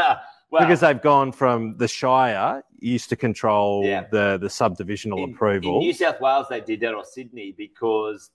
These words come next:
Speaker 1: the g-, the, the local councils
Speaker 2: Move too slow.
Speaker 1: moved too slow.
Speaker 2: But now, if they then in Victoria,
Speaker 1: Well, they're
Speaker 2: well, that,
Speaker 1: looking,
Speaker 2: that's the
Speaker 1: they're looking
Speaker 2: state,
Speaker 1: for the
Speaker 2: they'll just go, bang, approvals right across the board,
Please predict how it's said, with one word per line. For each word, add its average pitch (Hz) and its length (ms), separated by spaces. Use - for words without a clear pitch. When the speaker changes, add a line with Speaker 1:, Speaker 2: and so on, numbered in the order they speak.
Speaker 1:
the 101 120
g-, 120 80
the, 98 340
the 95 360
local 110 360
councils 98 640
Speaker 2:
Move 139 240
too 151 140
slow. 151 320
Speaker 1:
moved 95 240
too - 80
slow. 90 280
Speaker 2:
But 113 100
now, 139 160
if 113 180
they 135 240
then 104 540
in 107 140
Victoria, 120 520
Speaker 1:
Well, 175 360
they're - 120
Speaker 2:
well, 123 120
that, 139 100
Speaker 1:
looking, 135 140
Speaker 2:
that's 127 160
the 127 60
Speaker 1:
they're 151 60
looking 180 160
Speaker 2:
state, 170 140
Speaker 1:
for 156 80
the 175 60
Speaker 2:
they'll 202 100
just 190 180
go, 127 200
bang, 151 420
approvals 139 600
right 156 260
across 147 320
the 131 60
board, 117 260